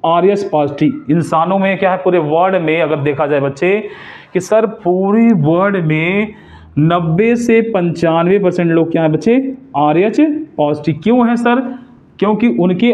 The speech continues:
आरबीसी पर ऐसा ये प्रोटीन पाए जाने के कारण उनको क्या बोल दिया, क्या? आरएच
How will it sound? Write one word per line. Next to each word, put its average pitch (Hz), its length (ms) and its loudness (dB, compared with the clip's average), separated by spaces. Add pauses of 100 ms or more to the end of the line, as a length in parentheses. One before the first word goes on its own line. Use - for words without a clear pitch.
आरबीसी 180 460 2
पर 233 520 -2
ऐसा 185 420 0
ये 208 200 2
प्रोटीन 185 520 2 (120)
पाए 170 300 0
जाने 156 300 0
के 151 100 -8
कारण 156 220 -2
उनको 147 300 0
क्या 151 100 -2
बोल 147 160 0
दिया, 151 120 2
क्या? 196 200 0 (340)
आरएच 156 380 0